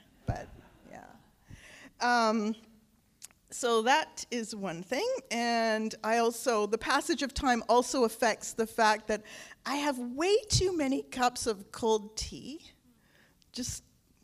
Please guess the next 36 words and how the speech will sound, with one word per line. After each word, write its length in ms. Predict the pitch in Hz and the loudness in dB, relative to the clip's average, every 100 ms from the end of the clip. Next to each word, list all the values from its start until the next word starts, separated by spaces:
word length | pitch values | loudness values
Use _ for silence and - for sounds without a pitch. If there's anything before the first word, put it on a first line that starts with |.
| _ | _
don't 260 | 220 240 | -2 -2
get 280 | - 277 294 | 2 2 2
to 140 | - 185 | -4 -4
it, 180 | 151 | -4
and 140 | 202 190 | -4 -4
then, 200 | 185 185 | -4 -6
"Oh, 160 | 190 185 | -12 -14
it's 160 | - - | -16 -18
cold." 460 | - - - - _ - | -18 -20 -20 -20 _ -20
Okay. 260 | - 190 - _ _ _ _ _ _ | -18 -18 -20 _ _ _ _ _ _
Or 100 | 226 | -4
coffee. 420 | 226 190 - 180 | 0 -2 -2 -10
I 60 | 196 | -8
like 200 | 190 - | -8 -8
coffee 280 | 180 - | -12 -12
too. 200 | 202 - 220 _ - - - 269 262 - | -16 -16 -18 _ -20 -20 -18 -16 -16 2
And 480 | 233 254 262 254 - - _ _ _ 185 - | 6 8 8 4 -2 -8 _ _ _ -20 -10
the 140 | 262 | -8
traffic 580 | - 277 196 196 208 - | -4 0 0 -2 -8 -6
these 240 | 196 190 | -6 -6
days. 600 | - 196 190 196 - - - | -6 -6 -6 -10 -14 -16 -8
I 80 | 214 | -6
hate 540 | 240 233 226 220 196 - | -6 -8 -8 -6 -6 -8
traffic. 840 | - 175 185 208 214 - - - _ - - _ | -12 -12 -12 -14 -14 -18 -20 -20 _ -20 -20 _
I'll, 300 | 220 233 220 - | -4 0 0 0
I'll 220 | 233 240 | 0 2
look 180 | 233 247 | 2 0
at 100 | 226 | -6
the 60 | |
time 600 | 233 - 226 208 208 214 | -8 -8 -4 -2 -2 -2
and 120 | 208 | -6
decide 340 | 202 - 190 202 | -8 -4 -4 -2
I 80 | 196 | -6
can't 400 | 226 196 196 185 | -6 -8 -8 -10
go 320 | 202 190 185 | -8 -6 -8
because 680 | 180 - 180 185 - - | -10 -12 -12 -12 -14 -16